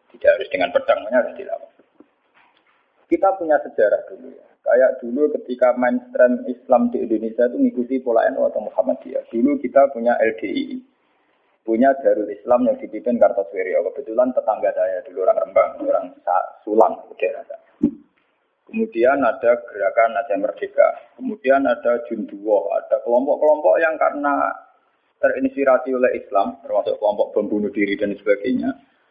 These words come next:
Kemudian menye-, mereka menjadi firqah, hanya karena meyakini satu dua kebenaran yang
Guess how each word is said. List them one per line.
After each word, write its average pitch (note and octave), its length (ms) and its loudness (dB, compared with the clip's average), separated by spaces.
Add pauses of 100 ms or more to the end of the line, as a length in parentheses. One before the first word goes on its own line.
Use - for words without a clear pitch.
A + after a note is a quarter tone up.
(120)
Kemudian G3+ 400 0
menye-, G#3 400 0
mereka G3+ 320 2
menjadi E3+ 240 -2
firqah, - 560 -4
hanya C#3 160 4
karena E3+ 480 0
meyakini D#3 800 0
satu C3+ 320 2
dua A#2+ 160 4
kebenaran A#2+ 560 0
yang D#3+ 240 -4